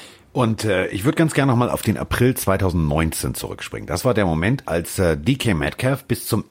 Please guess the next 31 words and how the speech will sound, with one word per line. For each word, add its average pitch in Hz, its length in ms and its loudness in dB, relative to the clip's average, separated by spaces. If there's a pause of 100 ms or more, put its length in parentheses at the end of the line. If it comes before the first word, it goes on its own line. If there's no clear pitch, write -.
Ende 160 300 4
der 131 160 4
zweiten 113 320 0
Runde 85 300 2
gefallen 57 380 -6
ist. - 200 -16
Und 73 180 -6
da 98 120 2
gab 120 240 0
es - 80 -2
sogar 104 200 0
noch 90 120 0
Kritiker, 101 480 -2
egal 80 380 0
wo, 101 160 2
deutschsprachig, 85 680 0
Englisch, 87 380 0 (540)
äh, 78 840 -2
Französisch, 95 600 0
überall. 135 540 2 (120)
„Ja, 65 540 -2
nee, 78 300 -2
das 78 180 -8
ist - 200 -2
jetzt, 73 200 -6
nee, 76 100 -4
der 69 140 -2
kann - 200 0
nur 117 180 4
geradeaus 82 580 0
laufen.“ 64 400 -4